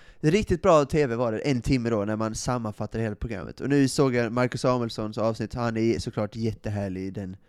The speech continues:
kocken, och bra avsnitt så. Eh, Stjärna på slottet, pitcha en sån idé då, med, eh, fast med matfokus då.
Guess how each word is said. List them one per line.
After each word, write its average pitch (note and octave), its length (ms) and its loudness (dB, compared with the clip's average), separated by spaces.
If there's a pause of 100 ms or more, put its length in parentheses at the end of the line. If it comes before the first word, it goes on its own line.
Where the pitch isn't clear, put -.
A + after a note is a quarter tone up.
(220)
kocken, G#2 440 -2
och G#2 100 -2
bra G#2 160 2
avsnitt G#2 340 -2
så. - 100 -6 (960)
Eh, B2+ 280 4
Stjärna E3 240 6
på E3 60 -6
slottet, C#3 640 2
pitcha G#3 320 4
en G3 60 4
sån F3+ 220 4
idé F3 200 0
då, G2+ 140 -4 (400)
med, C#3 320 4
eh, C3+ 160 6
fast - 180 -4
med C#3+ 120 0
matfokus C#3+ 680 -4
då. G#2+ 160 -6